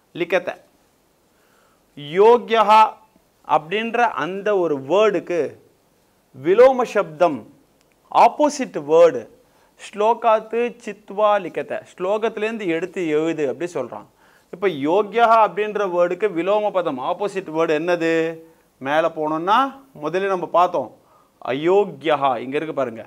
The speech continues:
அமந்திரம் அக்ஷரம் நாஸ்தி, நாஸ்தி மூலம் அனௌஷதம், அயோக்கியஹா. ந யோக்கியஹா, அயோக்கியஹா.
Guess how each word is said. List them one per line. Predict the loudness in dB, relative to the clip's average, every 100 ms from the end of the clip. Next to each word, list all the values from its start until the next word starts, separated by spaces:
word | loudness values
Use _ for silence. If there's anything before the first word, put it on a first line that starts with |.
| -10 -6
அமந்திரம் | -4 -4 -4 -4 -4
அக்ஷரம் | -4 -4 -2 -2
நாஸ்தி, | -2 -4 -10 -8 -4
நாஸ்தி | -2 -2 -4 -6
மூலம் | -4 -4 -4
அனௌஷதம், | -4 -6 -2 2 2 2 -4 -18 _ _ _
அயோக்கியஹா. | -4 0 2 2 0 0 0 0 -2 -8 _ _ _ _
ந | -6 -2 0 0
யோக்கியஹா, | 2 2 2 2 2 4 2 0
அயோக்கியஹா. | 2 2 0 -4 -10